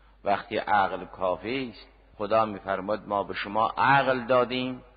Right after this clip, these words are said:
و اگر عقل نمیدادیم احتجاج می‌کردید، چون عقل دادیم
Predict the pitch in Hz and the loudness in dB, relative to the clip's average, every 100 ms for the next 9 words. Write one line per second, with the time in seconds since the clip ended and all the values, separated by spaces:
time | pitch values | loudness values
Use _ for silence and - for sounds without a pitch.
0 | _ _ 110 123 120 123 - 110 120 117 | _ _ 2 4 4 2 2 4 4 4
1 | 120 117 120 123 120 110 127 127 131 170 | 0 -2 -4 -2 -4 0 4 4 4 0
2 | 139 107 110 101 107 95 95 101 101 101 | 0 -2 -6 0 2 2 -2 -10 -4 -4
3 | 98 101 98 _ _ _ - 143 - 127 | -4 -12 -16 _ _ _ -4 -4 2 4
4 | 120 117 110 101 110 101 139 151 | 4 2 0 2 2 2 -2 -4